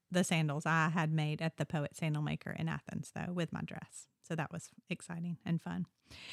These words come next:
So after the wedding and spending a few days with our friends, we left the wedding and spent some time in Bath and in the Cotswolds before we returned home. And what we didn't realize is that the whole trip would end up having, uh, a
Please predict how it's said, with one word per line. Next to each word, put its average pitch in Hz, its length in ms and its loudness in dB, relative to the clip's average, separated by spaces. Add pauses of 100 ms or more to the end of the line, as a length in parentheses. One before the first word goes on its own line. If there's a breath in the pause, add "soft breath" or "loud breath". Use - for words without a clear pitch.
(200 loud breath)
So 240 360 8
after 262 280 10
the 302 80 6
wedding 247 420 8
and 220 160 6
spending 220 320 6
a 220 60 6
few 220 180 2
days 202 260 4
with 208 120 4
our 202 100 6
friends, 185 340 6
we 180 120 4
left 190 220 6
the 214 80 4
wedding 185 680 6
and 156 800 4
spent - 880 0 (260)
some 175 240 2
time 160 420 4
in 156 240 2
Bath 226 400 6 (140)
and 190 100 4
in 175 80 6
the 165 80 4
Cotswolds 165 640 0
before 165 340 -2
we 156 160 0
returned 160 640 -2
home. 165 440 0 (420 loud breath)
And 220 360 8
what 233 160 8
we 233 80 8
didn't 381 240 6
realize 185 480 8
is 185 220 2
that 185 180 4
the 180 80 6
whole 254 200 6
trip 208 340 2
would 202 160 6
end 196 160 8
up - 100 0
having, 185 600 6
uh, 175 640 2
a 175 160 2